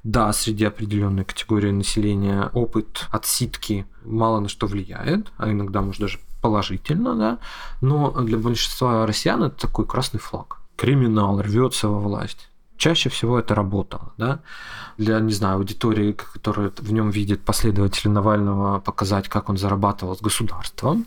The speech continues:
легко. Ну и, соответственно, уже я вижу публикации в таблоидах о том, что вагнеровцы ведут себя нехорошо, да, насилуют женщин, грабят людей и так далее, да. Это вот тоже такое китайское предупреждение ему.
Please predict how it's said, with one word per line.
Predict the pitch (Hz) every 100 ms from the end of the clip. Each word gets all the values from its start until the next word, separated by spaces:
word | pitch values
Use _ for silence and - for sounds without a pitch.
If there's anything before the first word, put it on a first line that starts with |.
| -
легко. | 120 131 - - - 101 98 175 - - - - -
Ну | 147 254 240
и, | 147 214
соответственно, | - 117 143 151 120
уже | 107 104 110
я | 104
вижу | 98 104 101 104
публикации | - 104 104 - 110 -
в | 101
таблоидах | - 104 113 202 226 160 151 131 -
о | 117
том, | - 143
что | 131 - 110 107 104 107
вагнеровцы | 107 147 131 113 107 - 101
ведут | 113 113 151
себя | - 110 110
нехорошо, | 104 - 107 - 120 104 - -
да, | 107 110 110 101 -
насилуют | 110 - 117 104 104
женщин, | 170 220 - 120
грабят | 110 107 98 -
людей | 107 151 233 175
и |
так | - 110
далее, | 107 101 - -
да. | 104 147 151
Это | 156 120
вот | 120
тоже | - 113
такое | - - - 107 - -
китайское | - 117 107 -
предупреждение | - 101 101 113 104 107 98 92
ему. | 98 101 98